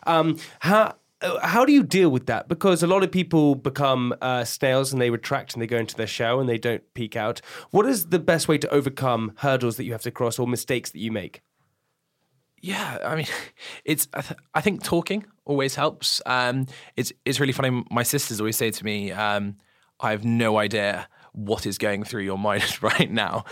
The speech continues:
Speaker 2: because you always consistently seem to be just not, you know, stopping, but always overcoming issues and, and moving forward." And I think it's from, from, you know,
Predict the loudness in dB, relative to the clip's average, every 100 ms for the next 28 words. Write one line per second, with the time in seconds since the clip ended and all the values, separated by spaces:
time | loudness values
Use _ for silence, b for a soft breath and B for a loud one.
0 | B -6 -2 0 2 4 4 2 -2 -6
1 | -4 -4 -4 -6 -4 -4 -4 -4 -4 -6
2 | -4 -2 -2 -2 -4 -4 -2 -2 -4 -6
3 | -6 -6 -10 -12 -4 -4 -2 -6 -4 -4
4 | -4 -6 -12 B B -6 -6 -8 -8 -8
5 | -6 -8 -8 -12 -16 _ -10 -6 -6 -6
6 | -6 -4 -4 -2 -2 -2 B B -2 0
7 | 2 2 2 0 -4 -8 -6 -4 -4 -12
8 | -2 0 0 0 -2